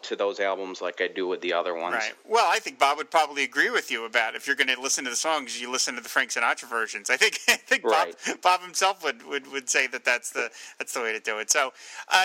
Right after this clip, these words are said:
Speaker 2: yeah, I'm,
Speaker 1: Sure.
Speaker 2: well, I'm kind of on the same page with you, and I, I feel like, like a lot of Dylan work, I'll return to it later on, maybe at some point. So it'll be there for me
Speaker 1: Right.
Speaker 2: when I'm ready. You know, I have all the records are ready to go. But, but all right, well, excellent. Like I said, we're here to talk about Dear Landlord, which is from nineteen sixty-seven's John Wesley Harding.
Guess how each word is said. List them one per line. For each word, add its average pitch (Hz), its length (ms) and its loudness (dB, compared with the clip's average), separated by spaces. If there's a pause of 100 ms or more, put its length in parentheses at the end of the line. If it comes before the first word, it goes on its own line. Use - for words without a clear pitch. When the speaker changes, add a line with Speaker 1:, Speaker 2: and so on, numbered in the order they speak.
Speaker 2:
yeah, 175 320 4
I'm, 180 120 4
Speaker 1:
Sure. 196 80 -4
Speaker 2:
well, 240 120 2
I'm 247 140 0
kind 233 180 2
of 185 80 -8
on 180 120 0
the 156 60 -2
same 151 300 0
page 139 300 -2
with 139 100 -6
you, 131 140 0
and 123 100 0
I, 123 220 0
I 131 60 -2
feel 135 220 -4
like, 127 220 -2
like 117 160 -4
a 120 60 -2
lot 117 200 0
of 110 60 -8
Dylan 113 260 -6
work, 107 240 -8
I'll 127 140 0
return 120 380 -6
to 120 180 -6
it 120 80 -6
later 113 340 0
on, 110 240 -2
maybe 107 320 -4
at 98 120 -8
some 107 180 -8
point. 104 300 -8
So 113 240 -6 (200)
it'll 214 140 4
be 214 160 0
there 185 220 4
for 175 240 -2
me 131 60 6
Speaker 1:
Right. 104 200 2
Speaker 2:
when 165 140 2
I'm 180 140 0
ready. 160 320 2 (120)
You 175 80 -4
know, 160 180 4
I 160 100 4
have 156 200 0
all 151 140 0
the 151 80 -2
records 139 360 -2
are 135 60 -8
ready 127 180 -6
to 123 60 -16
go. 123 160 2
But, 135 200 -4 (360)
but 269 120 6
all 302 160 2
right, 226 60 -8
well, 262 140 -2
excellent. 240 320 0
Like 196 60 -2
I - 20 -2
said, 202 220 0
we're 226 80 -2
here 302 140 0
to 254 60 -8
talk 233 180 -2
about 196 200 -2
Dear 196 160 -4
Landlord, 165 500 -2
which 147 200 -8
is 147 80 -10
from 131 200 -8
nineteen 143 320 -4
sixty-seven's 143 640 -4
John 139 300 0
Wesley 131 280 -6
Harding. 123 480 -4